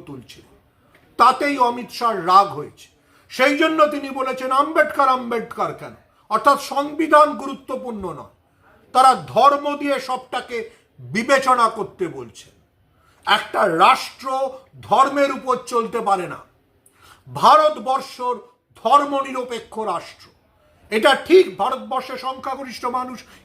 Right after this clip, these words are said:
হিন্দু, কিন্তু ভারতবর্ষের সংবিধান প্রণেতারা এবং এই দু হাজার চব্বিশে ভারতবর্ষের সংখ্যাগরিষ্ঠ মানুষ বিজেপির বিরুদ্ধে রায় দিয়ে বুঝিয়ে দিয়েছে,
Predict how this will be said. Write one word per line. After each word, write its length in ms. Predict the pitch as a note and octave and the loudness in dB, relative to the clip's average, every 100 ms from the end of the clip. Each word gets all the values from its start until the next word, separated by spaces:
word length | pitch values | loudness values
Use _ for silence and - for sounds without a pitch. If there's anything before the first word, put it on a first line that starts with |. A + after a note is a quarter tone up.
| B3 | 0
হিন্দু, 420 | D#4 D4+ A3+ - - _ _ _ - | 2 2 -4 -6 -14 _ _ _ -10
কিন্তু 260 | C4+ C#4 | -6 -4
ভারতবর্ষের 680 | F#3 C4 D4+ - D4 - C#4 | 2 4 4 4 2 2 -4
সংবিধান 680 | C4+ C#4+ D#4 D#4+ D#4+ C#4+ C#4 | 0 -2 0 -2 2 2 0
প্রণেতারা 680 | C#4 B3+ A#3 G#3 C#3 - _ _ - | -6 -6 -2 -2 -2 -8 _ _ -2
এবং 340 | C#4+ E4+ E4+ | 4 4 4
এই 80 | E4 | 0
দু 180 | C#4+ C#4 | -2 2
হাজার 280 | D#4+ D#4+ D#4 | 4 4 0
চব্বিশে 460 | D4+ C#4 - C#4+ D4+ | -4 -8 -10 -10 -4
ভারতবর্ষের 640 | C4 C#4 A#3 C4 B3+ C4+ | -4 -4 -6 -6 -6 -8
সংখ্যাগরিষ্ঠ 760 | A3+ C#4 C#4 C#4 C4 B3+ A#3 A#3+ | -4 -4 -2 -4 -4 -8 -12 -10
মানুষ 400 | A#3+ B3 C4+ A3+ - - F3 | -4 -4 -4 -12 -20 -18 -4
বিজেপির 460 | B3+ C#4+ C#4 C#4 | 0 0 0 -4
বিরুদ্ধে 440 | C4+ C#4 G#3+ C4 B3+ | -6 -8 -4 0 6
রায় 240 | B3+ C4 | 6 6
দিয়ে 260 | A3+ C4 A#3 | -2 -8 -8
বুঝিয়ে 360 | A#3 B3 C#4+ | -10 -10 -10
দিয়েছে, 460 | A#3+ B3+ - A#3+ | -10 -14 -12 -12